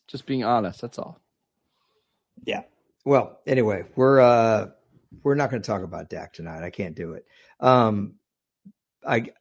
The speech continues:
Speaker 2: I, I hate to say a big game tonight. It was a big game for the Patriots. I don't know that the Arizona Cardinals were going anywhere, but the New England Patriots beat the Cardinals tonight. If you missed the Monday Night Football game,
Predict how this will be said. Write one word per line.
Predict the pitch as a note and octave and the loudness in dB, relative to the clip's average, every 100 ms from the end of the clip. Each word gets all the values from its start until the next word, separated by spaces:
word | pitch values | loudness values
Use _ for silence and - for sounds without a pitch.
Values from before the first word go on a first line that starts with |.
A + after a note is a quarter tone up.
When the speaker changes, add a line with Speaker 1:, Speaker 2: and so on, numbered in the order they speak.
| _ | _
Speaker 2:
I, | C#3+ C#3 C3+ | -4 -4 -2
I | C3 | 2
hate | C3 F#3+ | 4 4
to | - | 2
say | - C#3 | 2 2
a | |
big | G2+ B2+ D#3 | 2 0 0
game | B2 B2 A2+ | 2 0 0
tonight. | G#2+ G#2 G#2+ | -2 -2 -4
It | |
was | A2 | -4
a | A2 | -2
big | D3+ C3 | 0 2
game | C#3+ C3+ B2+ | 0 0 -4
for | B2+ A2 G2+ _ _ _ - | -4 -4 -4 _ _ _ -10
the | - | 2
Patriots. | D3 D3+ - A#2 A2 | 6 6 6 0 2
I | D3 | 0
don't | C3+ | 0
know | C3 | -2
that | B2 A2+ | -4 -4
the | C3+ B2 | 0 4
Arizona | B2+ A#2+ A2+ | 4 2 -2
Cardinals | G#2+ C3+ B2+ B2+ A2+ | -2 0 2 0 -4
were | B2 | 0
going | B2 B2 A#2+ | 2 2 0
anywhere, | A#2 A#2 | -2 -2
but | A2+ | -4
the | A2+ | -4
New | B2+ | 0
England | D3+ C#3+ - | 0 0 -2
Patriots | C3+ B2 C3 B2 | -2 0 -2 -4
beat | A2+ B2+ B2+ | -2 -2 -2
the | |
Cardinals | A2+ B2 A#2 A#2+ A2+ | -4 -2 0 -2 -6
tonight. | - A2 G#2 G#2 | -6 -4 -2 -2
If | G#2 | -6
you | G#2 | -4
missed | A2+ - | -4 -4
the | |
Monday | A#2 G#2 | -4 -2
Night | G2+ G2 | -2 -4
Football | G2 - G2 | -8 -6 -4
game, | G2 F#2 F2+ | -4 -6 -10